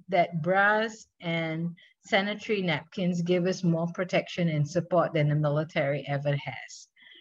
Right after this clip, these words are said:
And that's really quite amazing because this is actually quite a conservative community. And last week, they actually had a reverse gender strike where all the men dressed as women and the men, women dressed as men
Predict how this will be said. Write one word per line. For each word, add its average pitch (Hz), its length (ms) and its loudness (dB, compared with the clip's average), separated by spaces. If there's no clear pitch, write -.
And 190 220 6
that's 247 280 6
really 226 520 2
quite 180 320 2
amazing 170 720 0
because 175 320 -2
this 214 180 -4
is 254 140 -4
actually 190 340 -2
quite 175 360 0
a 175 60 -8
conservative 170 720 -6
community. 156 720 -8
And 202 220 2
last 262 480 0
week, 180 320 -2
they 208 120 0
actually 220 340 -2
had 202 300 0
a 185 100 0
reverse 196 560 0
gender 180 480 -2
strike 180 460 -6
where 185 360 2
all 220 160 -2
the 226 100 -2
men 202 260 -2
dressed 175 360 -4
as 170 180 -2
women 175 520 -2
and 170 180 0
the 160 60 -2
men, 165 380 -4
women 190 280 0
dressed 175 340 0
as 156 200 -2
men 151 420 0